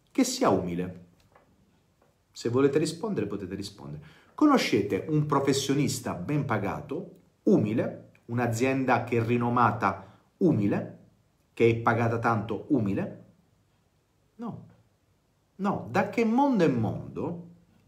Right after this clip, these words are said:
in, in qualsiasi settore noi ci troviamo, una persona pagata tanto non è umile, ok? Anzi, e questo vale anche come dipendenti, eh?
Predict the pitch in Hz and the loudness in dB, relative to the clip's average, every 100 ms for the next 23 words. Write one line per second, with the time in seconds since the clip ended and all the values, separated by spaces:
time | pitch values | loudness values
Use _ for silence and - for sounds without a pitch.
0 | _ 117 113 - - 120 - 117 160 202 | _ -8 -6 -8 -8 -6 -2 -2 -2 -2
1 | - - 185 143 101 143 156 - - 123 | -2 -2 0 0 0 -2 -2 -4 -6 -4
2 | 110 - - 131 175 - - - _ _ | -4 -8 -10 -10 -12 -16 -20 -20 _ _
3 | _ _ _ - 247 254 170 143 - 110 | _ _ _ 4 6 6 4 2 0 0
4 | 90 85 80 - - 123 120 147 - 151 | 0 -2 -8 -12 2 4 6 4 2 0
5 | 151 82 - - 185 240 - _ 240 285 | -2 -8 -10 -8 -6 -6 -12 _ 0 2
6 | 233 156 156 78 78 - - - _ _ | 2 0 -6 -10 -12 -12 -14 -20 _ _
7 | - - 131 127 190 - - _ _ _ | -20 -4 -2 0 -2 -10 -20 _ _ _
8 | _ _ _ 165 107 87 - - 78 - | _ _ _ 2 4 2 -6 -10 -12 -16
9 | - _ _ _ _ _ - 208 202 107 | -20 _ _ _ _ _ -6 -4 0 2
10 | 101 139 156 160 156 - 151 147 135 120 | 4 2 0 0 0 0 2 2 2 0
11 | 151 120 120 104 87 - 87 92 | -2 -2 -2 -2 -6 -10 -10 -8